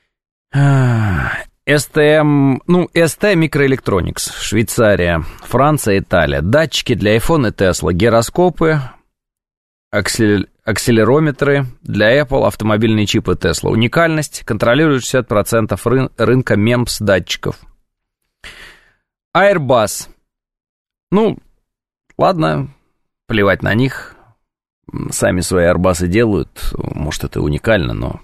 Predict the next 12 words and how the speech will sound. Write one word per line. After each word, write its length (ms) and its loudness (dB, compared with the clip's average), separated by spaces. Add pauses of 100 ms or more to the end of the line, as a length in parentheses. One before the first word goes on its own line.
плевать. 400 -8 (640)
Тетрапак. 800 -2 (180)
Упаковка 600 0
для 180 2
молока. 460 0
Держит 400 0
семьдесят 320 -2
пять 180 0
процентов 560 0
мирового 380 2
рынка 340 2
асептической 1080 -4